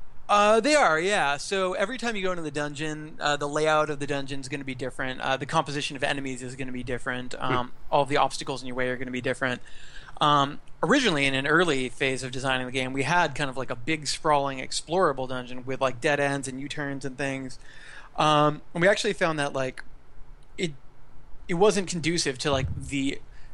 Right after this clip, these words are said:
Speaker 1: emotion and the atmosphere of the gameplay we were trying to create.
Speaker 2: Mm-hmm.
Speaker 1: So what I really wanted is, you know, the combo system always pushes you forward, and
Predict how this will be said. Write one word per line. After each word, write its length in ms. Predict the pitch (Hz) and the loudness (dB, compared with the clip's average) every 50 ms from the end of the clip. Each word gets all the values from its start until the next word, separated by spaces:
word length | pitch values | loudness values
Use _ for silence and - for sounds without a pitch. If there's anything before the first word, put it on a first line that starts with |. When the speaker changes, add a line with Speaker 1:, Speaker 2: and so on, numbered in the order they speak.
| - | -2
Speaker 1:
emotion 420 | 170 156 156 160 160 151 - 147 131 | 2 4 6 6 6 4 2 0 0
and 80 | 131 | 2
the 60 | 135 135 | 2 4
atmosphere 420 | 131 135 127 135 127 - - 147 | 4 2 2 -2 -4 -2 0 0
of 60 | 135 | -2
the 60 | 131 | 0
gameplay 340 | 120 135 123 127 127 143 170 | -2 -2 -2 -2 -2 0 0
we 180 | 160 156 160 170 | 0 2 2 2
were 80 | 165 | 0
trying 240 | 160 165 190 180 180 | 2 2 2 2 2
to 60 | 175 | 2
create. 320 | - 208 196 202 208 196 - - - - - - | 2 4 4 4 4 2 0 -8 -14 -10 -8 -4
Speaker 2:
Mm-hmm. 120 | - 139 143 | -2 0 2
Speaker 1:
So 180 | 175 - 170 | 4 4 6
what 240 | 165 160 165 170 165 | 6 6 6 6 6
I 40 | 170 | 6
really 220 | 170 180 185 175 | 4 4 4 4
wanted 240 | 160 156 156 147 139 | 6 4 4 4 2
is, 80 | 131 127 | 0 -2
you 80 | 139 | -2
know, 100 | 139 127 | -4 -4
the 120 | 123 - - | -4 -4 -2
combo 240 | - 185 180 175 170 | 2 4 4 6 4
system 260 | 151 - 151 - 156 151 | 2 2 -2 -4 -4 0
always 240 | 131 160 160 147 | 2 2 2 2
pushes 320 | - - 165 - 160 143 - | 0 -2 -2 -2 -2 -4 -6
you 80 | 151 | -6
forward, 500 | - - 156 147 143 143 135 135 131 131 | -2 0 2 2 4 4 4 4 2 0
and 220 | 135 135 131 131 | -2 -6 -8 -10